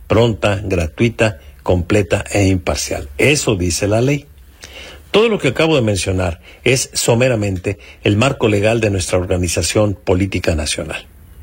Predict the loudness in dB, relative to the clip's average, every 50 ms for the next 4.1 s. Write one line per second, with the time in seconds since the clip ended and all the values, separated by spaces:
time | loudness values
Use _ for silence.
0 | -20 -20 -20 -20 -20 -20 -18 -18 -14 -6 -2 2 2 2 2 2 2 0 0 0
1 | 0 2 2 0 2 2 2 0 0 0 -2 -2 0 2 0 0 2 2 2 2
2 | 4 4 2 2 2 0 -2 -4 -6 -10 -18 -20 -20 -16 -6 0 2 2 4 4
3 | 2 2 2 0 0 0 0 2 2 2 2 0 0 0 0 0 2 0 0 0
4 | -2 -6